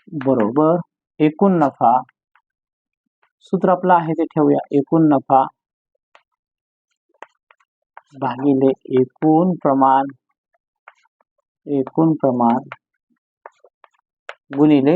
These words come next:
सुरेशचे प्रमाण काय असेल ते, सुरेशचं प्रमाण काय असेल ते, सुरेशचे प्रमाण. मग ठेवा किमती, एकूण नफा किती आहे आपल्याकडे, चव्वेचाळीस हजार,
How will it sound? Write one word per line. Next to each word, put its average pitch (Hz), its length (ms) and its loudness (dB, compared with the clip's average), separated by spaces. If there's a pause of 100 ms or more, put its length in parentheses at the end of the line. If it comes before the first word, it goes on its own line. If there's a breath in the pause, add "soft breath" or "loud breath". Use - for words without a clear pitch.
सुरेशचे 139 500 0
प्रमाण 120 340 -2 (120)
काय 151 160 2
असेल 147 220 -4
ते, 127 140 -6
सुरेशचं 147 420 0
प्रमाण 147 380 -2
काय 151 100 2
असेल 123 300 -4
ते, - 160 -20 (2000)
सुरेशचे 131 640 -2 (1700)
प्रमाण. 127 380 0 (380)
मग 151 160 -4 (100)
ठेवा 175 180 2 (100)
किमती, 156 320 -4 (420)
एकूण 165 320 0
नफा 175 220 0
किती 165 260 -2
आहे 170 220 2
आपल्याकडे, 165 460 2 (120)
चव्वेचाळीस 151 560 0
हजार, 147 200 2